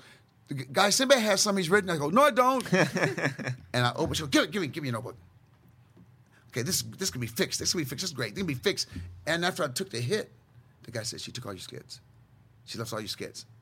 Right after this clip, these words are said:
Speaker 1: I said, "No, she doesn't be fixed." "Dude, everything has to be fixed."
Speaker 2: <laughs>
Speaker 1: She took all, that whole summer was my skits.
Speaker 2: Really?
Speaker 1: Yes.
Speaker 2: Man.
Speaker 1: And I was on alert, which means you couldn't leave the base.
Speaker 2: Yeah.
Speaker 1: So I would sneak off the base with a radio
Speaker 2: The Air Force Base,
Speaker 1: and go
Speaker 2: yeah.
Speaker 1: do the shows.
Speaker 2: Really?
Speaker 1: Yes.
Speaker 2: <laughs>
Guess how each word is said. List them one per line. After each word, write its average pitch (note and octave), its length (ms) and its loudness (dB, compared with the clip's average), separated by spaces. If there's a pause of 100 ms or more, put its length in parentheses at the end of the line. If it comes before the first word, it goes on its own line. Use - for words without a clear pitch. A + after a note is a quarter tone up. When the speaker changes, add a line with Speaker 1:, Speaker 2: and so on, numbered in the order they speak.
(180)
Speaker 1:
I - 40 -12
said, A#2+ 100 -6
"No, B2+ 40 -4
she B2+ 120 -6
doesn't A#2 140 -6
be G#2 80 -10
fixed." - 340 -10 (360)
"Dude, B2 240 -2 (480)
everything C3 240 -4
has G#2+ 80 -6
to - 60 -12
be - 40 -14
fixed." - 380 -8
Speaker 2:
<laughs> E3 160 -12
Speaker 1:
She - 140 -8
took B2+ 140 -2
all, - 100 -6 (440)
that A2 120 -2
whole B2 140 0
summer B2+ 220 0
was F#2+ 160 -8
my G2+ 120 -4
skits. - 380 -12 (400)
Speaker 2:
Really? A2 460 0
Speaker 1:
Yes. G#2+ 320 -8 (480)
Speaker 2:
Man. G2 440 -8
Speaker 1:
And C3 100 2
I D#3+ 60 6
was D3 120 0
on C3 100 0
alert, C3 360 0
which A#2+ 140 -6
means C3+ 120 0
you B2 80 -4
couldn't C3 220 -6
leave C#3 100 -2
the A2 80 -6
base. C#3+ 420 -2
Speaker 2:
Yeah. G#2+ 180 0
Speaker 1:
So F#2+ 100 -4
I G#2+ 60 -2
would A2+ 100 -4
sneak C#3+ 260 -2
off C3 120 -4
the - 80 -8
base B2+ 260 -2
with G#2 80 -6
a G#2+ 40 -6
radio A#2+ 380 -4 (360)
Speaker 2:
The A2+ 80 2
Air B2 100 4
Force G#2 200 -2
Base, G2 140 -6
Speaker 1:
and A2+ 100 0
go A2+ 100 2
Speaker 2:
yeah. G2+ 60 -2
Speaker 1:
do A#2 100 0
the G2+ 80 -2
shows. A2+ 420 -6 (240)
Speaker 2:
Really? A2 400 0
Speaker 1:
Yes. - 320 -6 (280)
Speaker 2:
<laughs> F#3 120 4